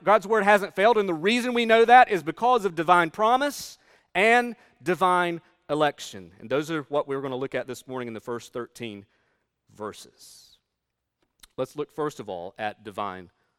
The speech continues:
promise. Notice Paul, as he begins chapter nine, he, he unfolds the dilemma. He unfolds this situation regarding the Jewish people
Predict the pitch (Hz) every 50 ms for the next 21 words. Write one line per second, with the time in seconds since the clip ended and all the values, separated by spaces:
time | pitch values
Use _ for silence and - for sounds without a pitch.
0 | _ _ _ _ _ _ _ _ 104 95 87 71 - _ - - - _ _ _
1 | _ _ _ _ _ _ _ _ _ _ _ _ _ _ _ _ _ _ _ _
2 | _ _ _ _ _ _ _ _ _ _ _ _ _ _ _ _ _ 143 196 269
3 | - - - 233 220 208 190 175 165 143 143 143 143 165 160 160 143 - - 147
4 | 139 - - 127 131 135 131 123 117 113 135 180 196 190 180 175 - - _ _
5 | _ _ _ _ _ _ _ _ _ 196 202 - - 214 240 285 294 277 - -
6 | _ - 208 208 202 196 175 151 135 120 107 104 - 135 117 135 135 139 156 175
7 | 160 135 95 - - - _ _ _ _ _ _ _ _ _ _ _ _ _ _
8 | _ _ _ _ 196 214 220 233 220 - _ 240 247 254 277 277 247 180 151 156
9 | 196 185 - - - - _ _ _ _ _ - - 233 - - 220 185 196 214
10 | 233 233 - - - 113 104 101 113 151 160 - _ _ _ _ 160 160 147 190
11 | 214 214 233 226 220 214 190 175 151 180 202 190 - - - - 214 226 220 -
12 | - 123 113 107 117 127